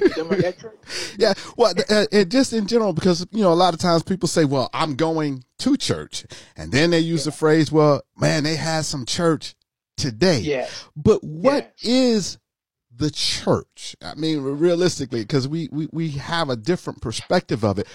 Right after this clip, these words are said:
Speaker 2: but what really is the church? And if I say the church, what does it mean to you in your
Speaker 1: What
Speaker 2: own
Speaker 1: it means
Speaker 2: words?
Speaker 1: to me,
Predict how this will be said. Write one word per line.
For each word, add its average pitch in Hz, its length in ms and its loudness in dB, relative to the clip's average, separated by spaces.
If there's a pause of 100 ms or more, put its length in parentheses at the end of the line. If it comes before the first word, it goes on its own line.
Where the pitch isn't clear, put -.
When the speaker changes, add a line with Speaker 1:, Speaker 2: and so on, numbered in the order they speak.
Speaker 2:
but 190 180 4
what 311 260 -2
really 175 320 0
is 135 140 -2
the 110 80 -6
church? - 360 0
And 120 100 -4
if 113 80 -4
I 139 80 2
say 147 160 0
the 123 80 -2
church, - 280 0
what 165 160 2
does 156 140 2
it 131 120 4
mean 131 360 2 (140)
to 127 100 -2
you 131 300 0
in 110 140 -4
your 110 180 2
Speaker 1:
What 104 120 4
Speaker 2:
own - 60 2
Speaker 1:
it - 40 -2
means 95 180 4
Speaker 2:
words? 82 100 -8
Speaker 1:
to - 60 -6
me, 185 220 -8